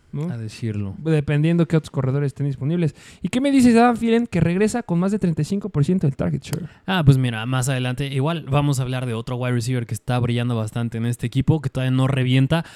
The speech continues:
Speaker 2: pero yo creo que mucho se debe a que justamente Bryce Young está jugando bastante bien. Adam Thielen está teniendo juegos bastante favorables. Yo creo que puede ir a la baja por lo que has dicho. Un wide en ese equipo que es novato va a empezar a resaltar más. Ya lo está haciendo y le va a quitar targets a Adam Thielen.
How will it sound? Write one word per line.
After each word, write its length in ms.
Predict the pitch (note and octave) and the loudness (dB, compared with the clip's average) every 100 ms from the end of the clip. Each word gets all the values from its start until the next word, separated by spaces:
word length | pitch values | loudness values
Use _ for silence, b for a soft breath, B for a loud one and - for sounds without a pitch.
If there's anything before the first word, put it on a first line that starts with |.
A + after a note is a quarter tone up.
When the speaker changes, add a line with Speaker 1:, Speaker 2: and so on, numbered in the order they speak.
| B - | B 2
Speaker 2:
pero 180 | F3 F#3 | 4 4
yo 120 | G#3 | 2
creo 120 | G3+ | 2
que 80 | G3 | 0
mucho 240 | G3 F#3 | 0 0
se 80 | E3+ | 0
debe 160 | F3 F#3 | 0 -2
a 40 | |
que 120 | D3 | -2
justamente 480 | D3 E3+ F#3 E3+ C#3 | -2 0 -2 -2 -4
Bryce 300 | B2 D#3 D#3+ | 0 2 6
Young 160 | D3+ D#3 | 6 4
está 180 | - C#3+ | 2 2
jugando 240 | D3+ D3+ | 2 2
bastante 420 | B2+ A#2+ C3 B2 | 2 0 -2 0
bien. 200 | C3+ D#3 | 0 0
Adam 240 | C#3+ C#3 C3+ | -2 -2 0
Thielen 400 | C#3 C#3 C#3+ A#2+ b b b _ _ B2+ | 0 2 2 -2 b b b _ _ -4
está 240 | B2+ G3 | 0 0
teniendo 240 | F#3 E3+ | 0 0
juegos 260 | D3 D3+ C#3 | 0 -2 0
bastante 340 | B2 A#2+ C3 | 0 0 -2
favorables. 800 | A#2+ A#2 A#2+ C#3 D3 E3 E3 C#3+ | 0 0 2 2 0 0 -4 -6
Yo 220 | B2 C#3 - | -2 -2 0
creo 460 | C#3 C#3+ D3 D#3+ | 2 4 4 2
que 100 | D3 | 2
puede 220 | B2 C#3 | 2 4
ir 80 | C#3 | 2
a 40 | C3 | 0
la 140 | A#2 | -2
baja 300 | C3 C#3 D#3 | -2 -4 -4
por 120 | C3 A#2 | -2 -2
lo 100 | A2+ | -4
que 80 | |
has 100 | B2 | -4
dicho. 360 | B2+ C3+ B2 G#2+ - | -4 -6 -8 -10 -6
Un 180 | B2 C3 | -2 0
wide 300 | B2 C3+ C#3 - | 2 0 -4 -6
en 140 | A#2+ | -4
ese 140 | A#2+ B2+ | -2 -4
equipo 500 | - B2+ D3+ D3 - - | -8 -6 -8 -8 -16 -8
que 100 | A2+ | -4
es 80 | A#2+ | 0
novato 480 | C#3 D3 - C3+ B B - | 0 -2 -6 -10 B B -4
va 40 | B2+ | 0
a 20 | |
empezar 260 | A#2+ C3+ | 2 4
a 80 | C3+ | 4
resaltar 640 | C3 C3 A#2 A#2 A2+ B2 | 2 2 2 0 -2 -2
más. 300 | B2+ D#3+ E3 | 2 2 2
Ya 120 | B2+ C3+ | 2 2
lo 120 | B2 | 0
está 160 | - | 0
haciendo 420 | B2+ D#3 E3+ F3 E3+ | -2 -2 0 0 0
y 160 | F3+ | -2
le 120 | E3 | 0
va 80 | D3+ | 0
a 20 | C3+ | -2
quitar 300 | - D3 C#3 | -4 -4 -4
targets 400 | D#3 D3+ B2+ B2+ | -4 -4 -4 -4
a 140 | A#2 | -4
Adam 280 | A#2+ B2 A#2+ | -2 -2 -2
Thielen. 320 | A#2+ G2+ | -6 -8